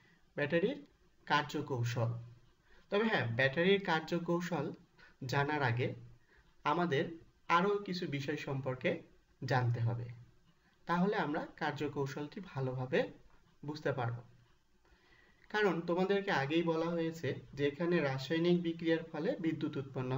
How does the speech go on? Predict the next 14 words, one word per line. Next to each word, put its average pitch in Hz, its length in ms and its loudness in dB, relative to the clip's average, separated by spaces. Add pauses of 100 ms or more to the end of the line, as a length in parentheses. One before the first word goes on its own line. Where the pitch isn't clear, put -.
হবে। 147 200 -2 (800)
তো 156 40 -4 (140)
রাসায়নিক 185 480 2
বিক্রিয়া 175 460 2
যে 175 140 4
হবে, 135 220 0 (120)
কিভাবে 170 360 0 (120)
হবে, 135 220 -2 (540)
কার 143 260 0
সাথে 170 220 0 (100)
হবে, 147 200 -2 (580)
সেই 170 280 0
বিষয়গুলো 196 420 0 (120)
আমরা 135 140 -2